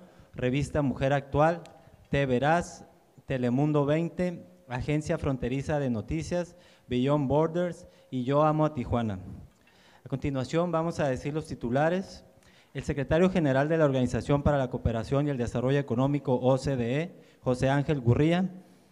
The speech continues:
afirmó en el panel Perspectivas Económicas que la pandemia del covid diecinueve ha causado daño en todo el mundo y se ha perdido más de un millón de vidas, por lo que el pib mundial se va a contraer entre cuatro punto cinco y cinco por ciento.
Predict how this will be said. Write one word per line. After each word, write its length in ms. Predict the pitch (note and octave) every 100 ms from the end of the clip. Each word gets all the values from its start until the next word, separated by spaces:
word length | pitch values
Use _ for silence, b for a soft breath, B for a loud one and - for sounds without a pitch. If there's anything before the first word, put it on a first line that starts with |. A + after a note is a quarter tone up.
| b b b
afirmó 540 | - C3+ D3 C3+ D#3 F3
en 100 | F3
el 120 | C3+
panel 400 | - D#3 D#3 A2+
Perspectivas 640 | - - B2 - D3 D#3
Económicas 760 | D#3 - B2 D3 E3 E3 D#3+ - -
que 120 | C#3+
la 160 | C3+
pandemia 420 | C#3+ C3 D3+ F3 E3+
del 120 | D3
covid 280 | B2 C3 D3+
diecinueve 640 | D#3+ C3+ A#2+ C#3+ D3+ E3+ B B
ha 160 | D3+ D#3
causado 480 | E3 D#3+ F3+ D#3+ D#3+
daño 240 | D#3 D#3+
en 80 | D#3
todo 180 | D#3 D#3
el 80 | D3
mundo 480 | D#3+ E3 A#2 - -
y 120 | B2+
se 100 | C3+
ha 100 | C3
perdido 380 | C#3+ C#3 D3 C#3+
más 220 | D3 C#3
de 80 | C#3+
un 80 |
millón 260 | C#3+ C#3 C#3+
de 100 | C#3
vidas, 440 | C3+ D3 G#2+ G2+ - b b -
por 120 | B2+
lo 140 | B2+
que 60 | B2+
el 100 | A2
pib 220 | D3 D3
mundial 480 | D3+ D3+ D#3 F3 E3+ B B
se 140 | - B2+
va 100 | C3
a 80 |
contraer 440 | C3+ D3 C3 C#3+ E3
entre 320 | D3 B2+ A#2+
cuatro 340 | - D3 D3+ D#3
punto 300 | D#3+ D#3 D3+
cinco 440 | E3 E3+ F3 F3
y 160 | - B2
cinco 380 | A2+ C3+ D3 -
por 140 | A#2
ciento. 460 | B2+ D3 C#3+ A2+